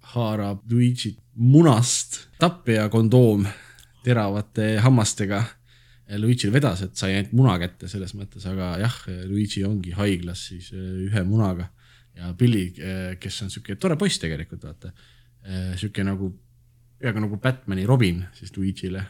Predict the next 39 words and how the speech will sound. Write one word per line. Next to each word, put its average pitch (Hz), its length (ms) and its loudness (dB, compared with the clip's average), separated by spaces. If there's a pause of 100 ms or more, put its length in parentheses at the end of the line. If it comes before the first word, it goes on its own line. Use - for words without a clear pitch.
(140)
mitte 90 260 -14
et 87 80 -12
siin 107 160 -12
neid 101 140 0
alatoone 107 480 0
tõmmata 101 400 -4
nüüd. 110 160 -2 (800)
Eh, 101 340 -2
kuulutatakse 110 600 2
tagaotsitavaks, 113 800 0
et - 80 -20 (180)
noh, 101 220 -2
et, - 240 -12
eh, 87 400 -8 (840)
ku-, 101 200 -8
kust 117 160 -2
sa 110 80 0
ikkagi 98 360 -2
siis 95 280 -6
niimoodi 98 440 2
muna 110 300 6
ära 110 160 2
mustasid 101 480 -4
Luigi'le. 90 480 -2
Luigi 98 300 -2
muidugi 90 200 -6
väidab, 95 300 -4
et 82 160 -16
ei, 107 160 2
ei, 131 360 8
et 85 120 -12
see - 100 -10
oli 90 120 -4
tapjakondoom, 101 760 0
aga 85 60 -6
keegi 95 220 0
ei 98 60 2
usu 110 240 0
teda. 82 220 -14